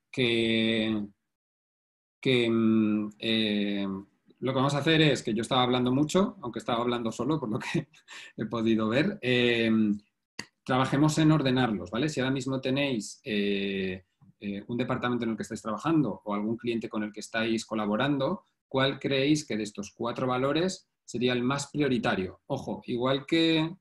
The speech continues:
los firmantes del manifiesto, eh, ágil decían que era más importante o que preferían enfocarse en unos frente a otros,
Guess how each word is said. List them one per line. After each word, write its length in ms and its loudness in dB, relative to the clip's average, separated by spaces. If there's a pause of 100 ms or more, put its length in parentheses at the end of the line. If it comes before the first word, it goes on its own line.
(100)
los 180 -6
firmantes 400 -4
del 100 0
manifiesto, 1120 -2 (300)
eh, 920 -2
ágil 300 -4
decían 440 -2
que 100 -4
era 140 -2
más 340 -6 (220)
importante 680 0
o 80 -4
que 80 -8
preferían 380 -4
enfocarse 800 -4
en 180 -2
unos 340 -2
frente 320 -4
a 100 -2
otros, 340 -2